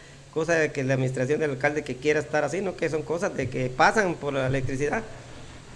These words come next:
Y creo que nosotros estamos trabajando muy bien, yo me siento contento con el pueblo de Chiquimulía, porque siento el apoyo de la gente, porque el trabajo lo estamos haciendo bien. ¿Cuánta gente me habla a mí, don Darío?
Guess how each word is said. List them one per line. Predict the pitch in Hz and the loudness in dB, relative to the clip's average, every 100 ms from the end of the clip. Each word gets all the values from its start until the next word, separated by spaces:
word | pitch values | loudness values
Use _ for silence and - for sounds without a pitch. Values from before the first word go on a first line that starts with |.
| - - - | -18 -18 -14
Y | - | -12
creo | 135 170 180 | 0 2 4
que | 175 147 135 127 127 143 - | 4 6 6 4 2 -2 -4
nosotros | 196 254 254 233 | -2 0 0 -2
estamos | - 202 208 | 0 -2 0
trabajando | 196 214 | 0 2
muy | 208 | 0
bien, | 180 226 247 | 2 2 2
yo | 208 | 0
me | |
siento | 196 190 - | -4 -4 -4
contento | 165 196 220 196 | -2 0 0 -2
con | 180 | -2
el | |
pueblo | - 190 | -2 -4
de | 185 | -4
Chiquimulía, | 170 160 160 220 233 | -4 -2 2 2 2
porque | - - 170 156 151 139 - - - - | -4 -2 2 4 4 0 -6 -16 -16 -12
siento | - 220 240 | 0 2 6
el | 202 | 4
apoyo | 190 220 | 6 4
de | 208 | 6
la | |
gente, | 180 214 226 | 4 4 2
porque | 196 - | 0 -4
el | 165 | -2
trabajo | 160 170 202 | 0 0 0
lo | |
estamos | 160 170 165 | -2 -2 0
haciendo | 175 175 | -2 0
bien. | 185 220 - - - - - - - | 2 2 0 -6 -10 -12 -12 -12 -2
¿Cuánta | 185 202 220 208 | 4 4 6 4
gente | 180 196 202 202 - - - - | 2 0 0 -2 -4 -12 -12 -2
me | 165 170 | 4 4
habla | 190 196 | 4 4
a | |
mí, | 180 190 | 2 2
don | 185 170 | 2 2
Darío? | 160 175 202 190 | 2 4 2 0